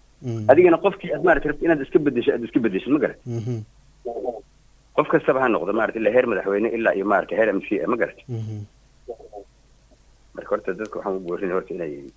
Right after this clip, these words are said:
Speaker 2: la baxaan. Teeda kale waxaa waaye wax faa'iido iyo faa'iido la'aanba. Ee, dowladda waxaa waaye iyada maaragtay qaybteeda horta way ka imaataa, oo wixii qayb ah oo waddankan uu leeyahay maaragtay.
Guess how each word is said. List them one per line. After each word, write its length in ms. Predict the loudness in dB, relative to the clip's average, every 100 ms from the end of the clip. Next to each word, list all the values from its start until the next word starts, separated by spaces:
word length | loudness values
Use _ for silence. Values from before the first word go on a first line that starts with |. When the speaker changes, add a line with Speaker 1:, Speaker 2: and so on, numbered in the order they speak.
| -16
Speaker 2:
la 100 | -14
baxaan. 320 | -12 -6 -6
Teeda 220 | -4 -4 -4
kale 180 | -6
waxaa 140 | 0 2
waaye 100 | 2
wax 120 | 2
faa'iido 260 | 0 2 -2
iyo 100 | -2
faa'iido 240 | -2 0 0
la'aanba. 400 | 0 0 0 -2 -2 _ _ _ _ _ _ _ -20 -20 -20 -20 _ 0
Ee, 80 | 4
dowladda 340 | 8 8 10
waxaa 160 | 8 8
waaye 140 | 8
iyada 140 | 6 6
maaragtay 280 | 4 4
qaybteeda 320 | 0 2 4 2
horta 160 | 2
way 100 | 2
ka 80 | 4
imaataa, 360 | 4 4 6 6
oo 80 | 6
wixii 180 | 4 4
qayb 160 | 4 6
ah 60 | 6
oo 60 |
waddankan 340 | 6 4 4 2
uu 140 | 2 4
leeyahay 260 | 4 2
maaragtay. 300 | -2 -2 -8